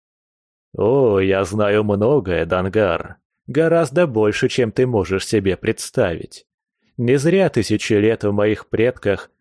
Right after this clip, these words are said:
перерождалось то, чем я являюсь. Как видишь, я могу даже находиться в тех местах, куда обычным заражённым путь заказан".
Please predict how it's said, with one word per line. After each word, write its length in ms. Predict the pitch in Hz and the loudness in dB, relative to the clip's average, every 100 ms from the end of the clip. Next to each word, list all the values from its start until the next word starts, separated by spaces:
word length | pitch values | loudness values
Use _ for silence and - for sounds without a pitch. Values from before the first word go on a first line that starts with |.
| _ | _
перерождалось 920 | 147 151 147 147 113 131 127 131 - | 0 2 2 0 0 0 2 0 -2
то, 280 | - 104 104 | -2 0 0
чем 260 | - 117 107 | 0 -2 0
я 160 | 95 | 0
являюсь. 800 | 87 92 104 120 90 - - - _ _ _ - | 0 0 2 0 -2 -6 -18 -20 _ _ _ -6
Как 300 | 123 104 104 | -4 -2 -2
видишь, 560 | 101 113 85 - - _ _ - | 0 0 -2 -12 -16 _ _ -6
я 260 | 135 131 | 0 0
могу 280 | 135 127 131 | 0 0 0
даже 280 | 120 123 117 | 2 0 0
находиться 560 | 117 123 113 113 - 107 | -2 0 0 -2 0 -2
в 60 | |
тех 240 | - 104 98 | -2 -4 -2
местах, 600 | 95 - 104 98 98 - _ _ | -6 -4 -2 -2 -4 -12 _ _
куда 320 | 156 131 131 | -2 0 0
обычным 400 | 120 127 - 123 | 0 -2 -2 -4
заражённым 800 | 117 120 117 110 117 117 113 110 | 0 0 0 0 -2 -2 -4 -2
путь 260 | 120 110 | 0 0
заказан". 800 | 98 110 - 127 101 82 82 - | 0 -2 0 -2 -2 -4 -10 -10